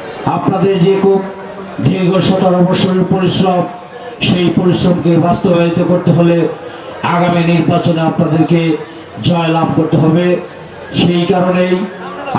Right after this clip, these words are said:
আমরা আপনাদেরকে সমবেত থাকার জন্য অনুরোধ করেছি। আপনারা জানেন, একটি অস্থায়ী সরকার বর্তমানে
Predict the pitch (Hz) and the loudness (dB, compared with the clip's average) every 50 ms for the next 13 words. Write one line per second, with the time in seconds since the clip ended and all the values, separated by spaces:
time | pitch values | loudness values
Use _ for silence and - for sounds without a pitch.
0 | - - 180 175 175 180 175 175 170 - - 170 165 160 160 151 - 170 160 - | -2 -2 0 0 0 2 2 0 2 2 0 0 2 2 0 2 2 2 2 4
1 | 170 170 170 170 160 160 156 151 - - - 165 - 160 160 156 147 147 160 156 | 4 2 4 4 2 2 2 0 0 0 0 0 0 0 0 2 2 2 2 2
2 | 160 156 156 156 160 156 156 156 - 170 165 160 160 139 170 170 175 175 175 - | 2 2 2 2 4 2 2 2 2 2 2 2 2 2 2 2 2 2 0 -4
3 | - - - - - - - - - - - - - - - - - - 180 185 | -10 -14 -16 -16 -16 -16 -14 -14 -14 -14 -10 -8 -6 -4 -2 -2 0 0 2 2
4 | 180 175 196 190 190 196 196 196 196 196 - - - - - - - - - - | 2 2 2 2 2 2 0 0 -2 -4 -8 -12 -14 -16 -16 -16 -16 -10 -4 -2
5 | 151 170 175 175 196 196 196 190 190 - - 190 190 196 - 220 202 202 190 196 | -2 0 2 2 2 2 2 0 0 0 -2 0 0 0 0 2 2 2 2 2
6 | 208 196 196 196 185 - - - - - - - - - - - 160 185 196 185 | 2 2 2 2 0 -4 -6 -14 -16 -16 -16 -16 -16 -8 -4 -2 -2 0 0 -2
7 | - 202 185 185 185 180 180 | -2 -2 0 -2 -2 -2 -2